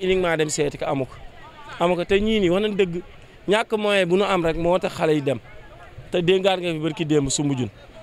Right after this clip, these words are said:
Parce que tey seen quai de pêche bu nu fekkoon teg nañu yoo xam ni ay appareils yoo xam ni tey bu nee alerte am na météo, ñoom ñu signalé ko teg ay drapeau rouge tamit kenn du dem géej. Woo nañ diw àll woote nañ loolu dafa yomb xam nga nit ki tey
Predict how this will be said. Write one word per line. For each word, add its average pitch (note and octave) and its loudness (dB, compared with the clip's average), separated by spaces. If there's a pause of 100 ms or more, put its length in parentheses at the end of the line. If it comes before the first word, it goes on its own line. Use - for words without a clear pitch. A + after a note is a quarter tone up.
Parce G#3 2
que B3 0
tey A3 2
seen G#3+ 0
quai A3 4
de G#3+ 2
pêche F3+ 2
bu E3 4
nu G3 4
fekkoon G#3+ 4
teg G3 2
nañu G3 4
yoo G3 6
xam F#3 -2
ni B2+ -6 (360)
ay F#3+ 4
appareils G#3 2
yoo G3+ 4
xam F#3+ -2
ni D3+ -2
tey F3 2 (320)
bu F3 -4
nee G#3+ 2 (100)
alerte G3+ 0
am G3 2
na F3 2
météo, F#3+ 4 (520)
ñoom G#3 4
ñu G#3 2
signalé G#3 2
ko - -8
teg G3+ -6
ay G#3 4
drapeau G3 4
rouge G3 -2
tamit F3+ 0
kenn G#3+ 2
du A3 -6
dem G3+ 0
géej. G#3 0 (400)
Woo F#3 6
nañ G3 2
diw F#3+ 2
àll G3 2
woote F#3 4
nañ D#3 -2
loolu A3+ 4
dafa C4 2
yomb G#3+ 4
xam G#3+ 0
nga B3+ 6
nit B3 0
ki C3 -10 (300)
tey G3+ 2